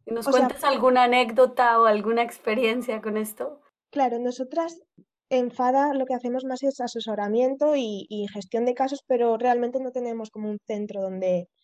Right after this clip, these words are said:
Speaker 2: llevar a los animales, sino que colaboramos con, con otros centros, con santuarios y así, que, que son ellos los que acogen a estos animales.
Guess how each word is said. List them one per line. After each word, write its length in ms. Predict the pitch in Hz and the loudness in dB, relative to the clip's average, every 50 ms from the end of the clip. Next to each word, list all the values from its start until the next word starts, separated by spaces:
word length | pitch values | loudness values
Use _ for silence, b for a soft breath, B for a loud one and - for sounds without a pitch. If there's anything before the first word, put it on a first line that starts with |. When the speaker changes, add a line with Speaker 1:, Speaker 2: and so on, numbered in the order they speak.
| _ _ _ _ _ - | _ _ _ _ _ -6
Speaker 2:
llevar 280 | 220 226 208 208 196 | -4 -4 -2 -2 -2
a 80 | 196 196 | -2 -4
los 280 | 190 190 185 180 185 185 | -4 -2 -4 -4 -4 -6
animales, 460 | 185 180 180 180 165 160 - - _ _ | -6 -6 -4 -4 -6 -8 -10 -16 _ _
sino 280 | _ - 220 214 208 | _ -4 -4 -4 -4
que 120 | 208 214 202 | -4 -6 -4
colaboramos 600 | 208 202 208 208 208 202 202 202 214 214 214 - | -2 -2 0 0 0 -2 -2 -2 -6 -6 -8 -8
con, 460 | - 220 214 214 208 202 196 196 196 _ _ _ _ | -8 -6 -6 -4 -4 -6 -6 -8 -10 _ _ _ _
con 140 | - 202 196 | -10 -10 -8
otros 240 | 196 - 214 196 - | -8 -8 -10 -10 -6
centros, 300 | - 226 240 247 240 247 | -6 -6 -4 -4 -6 -8
con 160 | - 196 190 | -8 -12 -12
santuarios 720 | 180 196 185 190 185 190 190 196 220 226 233 233 226 233 233 - | -10 -8 -10 -8 -6 -4 -2 -2 0 0 -2 -2 -4 -8 -8 -10
y 180 | 233 220 226 | -8 -8 -8
así, 320 | 226 220 - 247 277 302 _ | -8 -8 -10 -10 -10 -10 _
que, 400 | - 240 202 180 180 165 - - _ _ | -6 -2 0 0 0 -2 -4 -8 _ _
que 120 | - 202 | -10 -10
son 200 | 185 - 214 220 | -6 -4 -4 -2
ellos 260 | 214 208 214 233 226 226 | -2 -2 -2 -2 -4 -4
los 160 | 214 202 - | -8 -8 -10
que 480 | _ - 190 175 175 170 170 165 165 165 - | _ -4 -2 0 0 0 0 -2 -6 -10 -14
acogen 420 | - 196 196 - 180 185 214 202 | -14 -14 -10 -10 -12 -10 -8 -8
a 40 | 196 | -8
estos 220 | 190 190 208 190 202 | -8 -10 -12 -12 -8
animales. 400 | 190 180 180 170 156 160 170 | -6 -6 -6 -6 -6 -10 -14